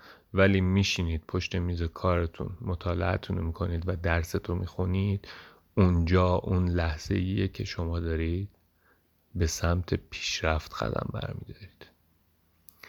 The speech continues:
اه، یه نمونه دیگه هم داشتش این، اه، روانشناسی زرد،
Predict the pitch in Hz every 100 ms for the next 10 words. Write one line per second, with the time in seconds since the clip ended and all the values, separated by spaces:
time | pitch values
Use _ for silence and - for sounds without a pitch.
0 | - _ _ _ _ _ _ _ _ _
1 | _ _ _ _ - 87 85 85 85 85
2 | 82 85 82 - 90 - _ _ _ _
3 | _ _ 107 127 127 113 110 113 107 -
4 | - 110 110 104 104 - - 98 92 -
5 | - 90 87 85 95 - 113 113 120 123
6 | - _ _ - _ _ 87 87 107 82
7 | 85 85 98 98 90 - 87 87 90 95
8 | 98 -